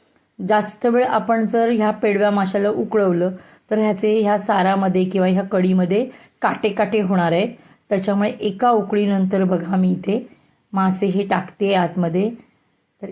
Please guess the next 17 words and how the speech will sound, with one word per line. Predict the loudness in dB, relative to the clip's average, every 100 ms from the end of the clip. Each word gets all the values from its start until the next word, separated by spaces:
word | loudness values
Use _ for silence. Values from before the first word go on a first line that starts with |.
| -10
इथे | -8 -2
असे | -2 0 0
आपण | -2 -2 0
हे | 0
पेडवे | 0 0 0 2 2
मासे | 2 0 -2 -4 -8 _ _ _
सोडायचे | -2 2 0 0
आतमध्ये | -2 -2 0
आणि | -2 0
एक | -2 -2
उकळी | -2 -2 0
काढायची | 2 2 0 -2 -4
आणि | 0 0
आपण | 0 0 -2 -2 -8 -20 _ -6
गॅस | 0 0 0 -6 -2
बंद | 0 2 2
करायचा. | 0 0 -2 -2 -4